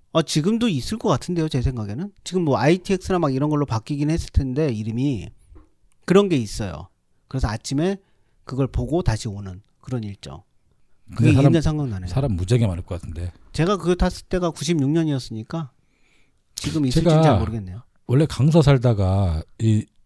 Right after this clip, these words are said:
Speaker 2: 중랑으로 이사 온, 지금 우리 중랑이니까
Speaker 1: 예.
Speaker 2: 중랑으로 이사 온 지가 지금,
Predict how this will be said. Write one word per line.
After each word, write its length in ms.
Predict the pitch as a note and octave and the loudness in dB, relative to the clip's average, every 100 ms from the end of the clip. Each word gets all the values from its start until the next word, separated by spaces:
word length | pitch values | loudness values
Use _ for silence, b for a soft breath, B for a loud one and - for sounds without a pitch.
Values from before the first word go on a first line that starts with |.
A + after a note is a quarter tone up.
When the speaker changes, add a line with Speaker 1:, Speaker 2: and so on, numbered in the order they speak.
| - | -4
Speaker 2:
중랑으로 460 | - C#3 D#3 D3 A#2+ | 6 8 10 10 8
이사 180 | F#2+ G2+ | 8 6
온, 100 | F#2 | 4
지금 180 | - G#2 | 0 0
우리 120 | G2+ | 2
중랑이니까 760 | - A#2 C3 A#2 C#3+ A#2 G2 C#3+ | 4 6 8 8 8 6 4 4
Speaker 1:
예. 40 | |
Speaker 2:
중랑으로 420 | - B2 A#2+ A2+ | 6 6 8 8
이사 180 | G2+ G#2+ | 6 6
온 100 | G2+ | 4
지가 180 | G2+ G2 | 6 4
지금, 240 | F#2+ F#2 | 4 0